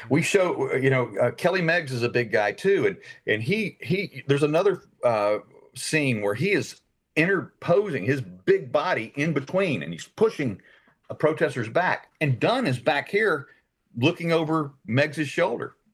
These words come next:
M-, Meggs isn't interacting with him. He's having no contentious, um, uh, you know, violent or otherwise, uh, inter-, interchange with Harry Dunn.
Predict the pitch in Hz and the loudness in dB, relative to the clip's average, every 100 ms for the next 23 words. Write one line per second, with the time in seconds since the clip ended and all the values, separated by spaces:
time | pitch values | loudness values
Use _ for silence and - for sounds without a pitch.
0 | _ - 156 180 - - 160 226 269 285 | _ -6 -4 -4 -6 0 2 2 2 0
1 | 226 147 147 113 95 - 92 82 80 90 | 0 0 0 0 0 -4 -6 -4 -2 -2
2 | 214 226 226 147 135 - 98 - 107 - | -2 -2 -2 0 0 -2 -6 -4 -2 -2
3 | 98 - - - - 95 92 90 90 87 | -4 -6 -18 -8 0 2 2 0 -2 -6
4 | - 90 80 73 73 65 62 65 76 69 | -2 0 2 0 -2 -2 -6 -8 -8 -6
5 | 69 76 175 - - 76 - - 107 101 | -6 -6 -10 -14 -16 -12 -12 -2 2 4
6 | 98 87 90 87 101 110 107 107 98 92 | 2 -2 -4 2 2 2 -2 0 0 2
7 | 98 107 101 98 95 98 95 - - - | 0 2 2 2 2 0 -2 -6 -18 -20
8 | _ - 95 95 87 82 - - - 110 | _ -6 -2 0 -2 -8 -20 -12 -4 -2
9 | 104 - - - 98 90 - 104 95 90 | -2 -6 -8 -4 -2 -4 -2 -2 -4 -6
10 | 90 87 - - 90 87 82 82 127 | -4 -4 -4 -4 -2 -2 -2 -2 -2